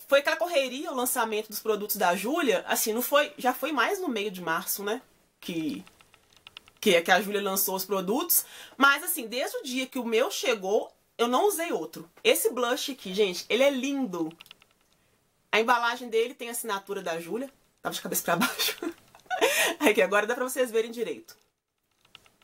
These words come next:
Eu já fiz post dele no blog, vou deixar o link também pra vocês, porque eu tenho, coloquei foto. Eu consegui comprar só dois produtos da linha da Júlia, que foi esse, esse blush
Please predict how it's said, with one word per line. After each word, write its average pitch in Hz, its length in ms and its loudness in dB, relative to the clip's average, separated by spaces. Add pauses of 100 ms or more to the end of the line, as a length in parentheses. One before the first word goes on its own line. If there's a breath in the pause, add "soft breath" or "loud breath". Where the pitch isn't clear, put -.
(600 loud breath)
Eu 226 80 6
já 320 140 2
fiz 359 180 -4
post 294 400 0
dele 247 220 0
no 226 100 -6
blog, 214 420 0
vou 233 120 -6
deixar 247 340 0
o 226 60 2
link 214 260 -10
também 190 220 -4
pra 196 120 -4
vocês, 196 520 2 (400 loud breath)
porque 320 320 2
eu 285 80 6
tenho, 320 220 -10
coloquei 285 320 -2
foto. 247 640 2 (280 loud breath)
Eu - 80 2
consegui 403 280 2
comprar 339 400 0
só 440 300 0
dois 359 180 -2
produtos 240 480 0
da 226 120 2
linha 214 220 2
da 208 180 2
Júlia, 156 400 -4
que 226 200 -4
foi 226 420 4
esse, 220 600 -2
esse 196 200 -2
blush 208 480 0